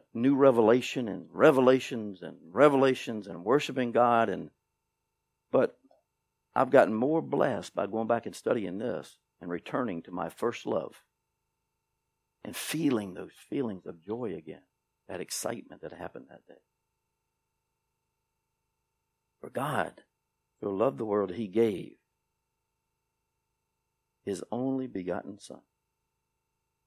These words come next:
that whoever believes in him shall not perish and have everlasting life." Look how simple God made it.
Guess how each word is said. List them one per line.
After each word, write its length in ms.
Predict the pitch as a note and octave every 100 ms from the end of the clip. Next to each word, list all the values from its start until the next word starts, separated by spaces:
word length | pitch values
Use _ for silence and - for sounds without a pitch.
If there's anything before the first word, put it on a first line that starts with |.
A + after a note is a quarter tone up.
| _ -
that 220 | A#2+ -
whoever 360 | G2 A2+ C3+
believes 480 | C3+ G#2 A#2+ B2+ B2
in 140 | C3+ A#2+
him 200 | _ _ -
shall 120 | E2+
not 220 | F2+ -
perish 400 | - F#2 F2 -
and 100 | _ -
have 160 | D#2+ -
everlasting 800 | G#2+ A2+ G2+ G2 F#2+ - F#2+ F#2 _ _ -
life." 320 | E2+ - _ _ _ _ _ _ _ -
Look 160 | -
how 140 | G#3+ A2+
simple 440 | - D3+ E3 -
God 380 | E2 G#2+ A#2 G#2 _ _ _ _ _ -
made 240 | C3 C#3
it. 180 | -